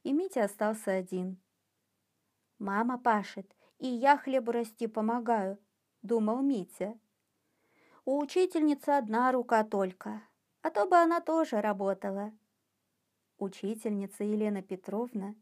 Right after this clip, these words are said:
взяла в колхозе маленькие узкие тяпки и вернулась со всеми мальчиками и девочками обратно.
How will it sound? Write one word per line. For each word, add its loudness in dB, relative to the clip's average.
взяла -2
в -10
колхозе -2
маленькие 0
узкие -4
тяпки -4
и -4
вернулась 0
со -2
всеми -2
мальчиками -4
и -6
девочками -4
обратно. -6